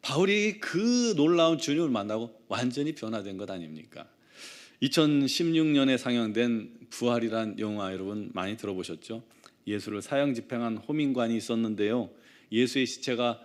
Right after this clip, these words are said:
없어지자 시신을 찾기 위해서 제자들을 추적합니다. 그러다 어느 한순간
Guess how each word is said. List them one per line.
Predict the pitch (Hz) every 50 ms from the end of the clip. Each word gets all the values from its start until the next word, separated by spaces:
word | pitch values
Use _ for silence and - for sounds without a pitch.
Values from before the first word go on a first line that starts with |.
| - - _
없어지자 | - 110 104 - - 120 110 107 110 98 104 107 98 95 107 117 151
시신을 | - - 143 151 151 147 143
찾기 | 135 - 143 120 - - 127
위해서 | 120 110 117 117
제자들을 | - - 101 98 107 101 98 101 101 95
추적합니다. | 87 - - 123 131 117 - - 101 92 90 85 80 82 80
그러다 | - - 98 87 95 92 92
어느 | 95 104
한순간 | 110 110 110 110 - 123 107 110 120 156 180